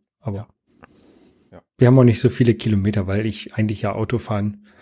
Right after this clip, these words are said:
Speaker 1: ich bin ja nicht so der große Fan von Autofahren. Ich fahre ja lieber mit dem Fahrrad überall hin. Auf z-, ich, die zwanzig Kilometer zur Arbeit fahre ich halt, bin ich noch nie mit dem Auto gefahren, ich fahre ich halt immer mit dem Fahrrad.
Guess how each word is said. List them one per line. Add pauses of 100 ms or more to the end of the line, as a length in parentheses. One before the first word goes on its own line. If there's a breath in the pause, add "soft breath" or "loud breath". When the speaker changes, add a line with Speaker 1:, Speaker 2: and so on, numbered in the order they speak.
(220 soft breath)
Speaker 1:
ich
bin
ja
nicht
so
der
große
Fan
von
Autofahren.
Ich
fahre
ja
lieber
mit
dem
Fahrrad
überall
hin.
Auf
z-,
ich, (220)
die
zwanzig
Kilometer
zur
Arbeit
fahre
ich
halt, (140)
bin
ich
noch
nie
mit
dem
Auto
gefahren,
ich
fahre
ich
halt
immer
mit
dem
Fahrrad.